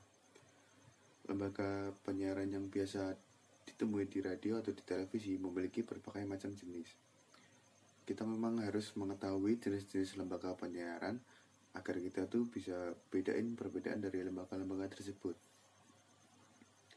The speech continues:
Dikutip dari pikiran rakyat dot com, melalui akun Instagram Kementerian Komunikasi dan Informatika di at kemenkominfo, ada empat jenis lembaga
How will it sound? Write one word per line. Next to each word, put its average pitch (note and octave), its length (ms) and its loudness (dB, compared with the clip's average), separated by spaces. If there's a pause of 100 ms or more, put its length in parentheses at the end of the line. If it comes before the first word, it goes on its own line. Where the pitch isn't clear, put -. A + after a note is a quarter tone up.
(920)
Dikutip G#2 480 2
dari G2+ 400 6
pikiran G2+ 400 4
rakyat G2+ 240 2
dot G2 240 -2
com, A#2 240 2 (800)
melalui F#2 560 4
akun F#2+ 240 2
Instagram F#2+ 560 -2
Kementerian F#2 560 0 (240)
Komunikasi F#2 640 -2
dan F#2 240 0
Informatika F#2+ 800 -2 (160)
di - 160 0
at - 240 -2
kemenkominfo, F#2+ 1400 -2 (560)
ada - 240 0
empat G#2+ 400 0
jenis G2 320 0
lembaga G2 320 0